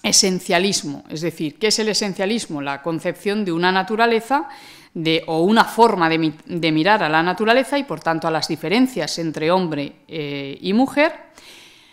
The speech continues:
que es cerrada, que es, eh, que está basada en tipos, que está basada en esencias acabadas, necesarias y universales, o lo que nosotros podríamos llamar hoy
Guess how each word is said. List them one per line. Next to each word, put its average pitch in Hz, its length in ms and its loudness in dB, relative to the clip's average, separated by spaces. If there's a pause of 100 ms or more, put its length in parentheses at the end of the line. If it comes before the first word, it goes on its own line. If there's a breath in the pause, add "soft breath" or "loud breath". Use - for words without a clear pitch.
(280 loud breath)
que 220 240 10
es - 180 0
cerrada, 170 800 2
que 170 300 2
es, - 340 -8
eh, 156 680 -2 (1300 soft breath)
que 196 100 -2
está 254 240 4
basada 269 400 4
en 202 160 0
tipos, 165 480 0
que - 120 -8
está 196 300 2
basada 226 760 2 (220 loud breath)
en 185 200 2
esencias 233 760 2
acabadas, 165 800 4
necesarias 208 920 0
y 196 120 -2
universales, 175 840 0
o 196 120 0
lo 220 180 0
que 240 100 -4
nosotros 208 500 -8
podríamos 180 540 -4
llamar 156 320 0
hoy 175 200 -2